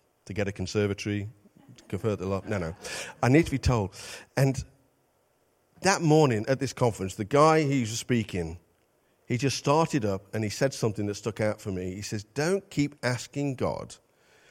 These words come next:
to tell you to do something that you've already read in the Bible to do." And for me, that kinda, that spoke to me. I mean, everybody's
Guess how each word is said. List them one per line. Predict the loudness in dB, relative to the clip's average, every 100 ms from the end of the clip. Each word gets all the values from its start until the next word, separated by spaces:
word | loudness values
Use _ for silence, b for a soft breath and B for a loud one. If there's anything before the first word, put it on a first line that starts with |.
| b b
to | -2
tell | 4 6
you | 4
to | 0 0
do | 2 0
something | 0 -6 -4 -6 -6 -10 _ _ _ _ _ _ _ _ _ -6
that |
you've | 0 2 4
already | 4 4 2
read | 0
in | 0
the | -2
Bible | 0 -2 -2 -8
to | -8
do." | -6 -6 -10 -20 _ _ _ _ _ _ _ _ _ _ _ _ -2
And | 0
for | 2
me, | 4 4
that | 4 0 2
kinda, | 2 2 0 -6 _ _ _ _ _ _ -8
that | -8
spoke | 4 4 6
to | 4
me. | 4 4
I | 4
mean, | 6
everybody's | 8 8 4 0